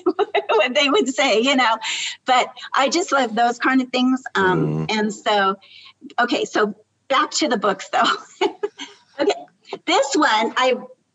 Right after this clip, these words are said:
Speaker 1: during the pandemic, that is one thing, since I couldn't travel around and do book signings and book events anymore, which I really love the interacting with the children. I decided I was, 'cause I had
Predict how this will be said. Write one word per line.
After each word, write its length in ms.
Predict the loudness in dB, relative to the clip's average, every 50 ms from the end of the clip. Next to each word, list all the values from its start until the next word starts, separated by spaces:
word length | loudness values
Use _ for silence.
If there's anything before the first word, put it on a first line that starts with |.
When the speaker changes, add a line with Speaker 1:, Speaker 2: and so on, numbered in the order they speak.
| _
Speaker 1:
during 240 | -4 0 2 4 2
the 80 | 2 2
pandemic, 640 | 2 2 4 4 4 4 4 4 2 2 -2 0 0
that 180 | 0 0 2
is 140 | 0 -2 0
one 240 | 0 0 0 0 0
thing, 220 | 2 2 2 2
since 260 | 2 2 -2 0 0
I 60 | 0 -4
couldn't 340 | -2 0 2 2 2 2
travel 360 | 0 0 0 0 0 0 0 0
around 500 | 2 2 2 2 2 2 2 0 0 0
and 160 | 0 0 0
do 100 | 0 -2
book 240 | 0 0 -2 -2 -2
signings 540 | -4 -2 -2 -2 0 0 0 0 0 0 0
and 120 | 0 -2 0
book 180 | -2 -2 -2
events 360 | -2 -2 0 0 -2 -2 -2 -2
anymore, 520 | -2 0 0 0 2 2 0 0 -2 -4 -12 -20 -20 -20 -20 -20 -20 _ _
which 180 | -4 -2 0 0
I 40 | 0
really 220 | 2 2 0 2 2
love 180 | 0 0 0
the 120 | -2 -4 -2
interacting 560 | -2 0 0 0 0 0 -2 -2 -2 0 0
with 100 | 0 0
the 80 | -2 -2
children. 500 | -2 0 0 0 0 2 2 0 0 -2 -6 -16 -18 -18 -18 -4 -2
I 100 | 0 0
decided 520 | 0 0 -2 0 0 0 2 2 0 0 0
I 140 | 0 0 2
was, 220 | 2 0 -2 -4 -10 _ _ -4
'cause 160 | -4 0 2
I 80 | 2 2
had 180 | 2 2 2